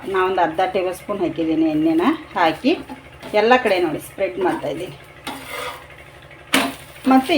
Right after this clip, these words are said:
ಈ ಸೈಡು ಕೂಡ ಹಾಗೆ ನೋಡಿ, ಸ್ವಲ್ಪ ಎಣ್ಣೆ ಹಾಕ್ಕೊಂಡು ಸ್ಪ್ರೆಡ್ ಮಾಡ್ಕೊಳ್ಳಿ ಸ್ಪೂನಿಂದ, ಈಸಿಯಾಗಿ ಆಗುತ್ತೆ. ಈಗ ಎರಡೂ ಸೈಡ್ ಇದನ್ನು ಚೆನ್ನಾಗಿ ಬೇಯಿಸ್ಕೊಳ್ಳೋಣ.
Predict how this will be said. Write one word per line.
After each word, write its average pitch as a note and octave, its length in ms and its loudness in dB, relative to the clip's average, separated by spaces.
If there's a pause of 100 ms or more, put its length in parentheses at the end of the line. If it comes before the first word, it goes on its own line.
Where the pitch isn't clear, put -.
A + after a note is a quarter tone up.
ಈ F#3+ 80 2 (180)
ಸೈಡು D#3 300 -2 (720)
ಕೂಡ A3 100 0 (120)
ಹಾಗೆ E3 260 -2 (1040)
ನೋಡಿ, F4+ 180 -4 (120)
ಸ್ವಲ್ಪ F3+ 320 -8 (180)
ಎಣ್ಣೆ F3+ 240 4
ಹಾಕ್ಕೊಂಡು F#3+ 400 -2 (1200)
ಸ್ಪ್ರೆಡ್ A#3 340 4
ಮಾಡ್ಕೊಳ್ಳಿ F3 420 2 (340)
ಸ್ಪೂನಿಂದ, G3 540 2 (1000)
ಈಸಿಯಾಗಿ G#3 540 6 (100)
ಆಗುತ್ತೆ. D#3+ 300 0 (140)
ಈಗ A3+ 180 2
ಎರಡೂ G#3 180 8 (120)
ಸೈಡ್ G3+ 240 8
ಇದನ್ನು A#3+ 200 6 (640)
ಚೆನ್ನಾಗಿ G#3 380 6 (140)
ಬೇಯಿಸ್ಕೊಳ್ಳೋಣ. F3 580 4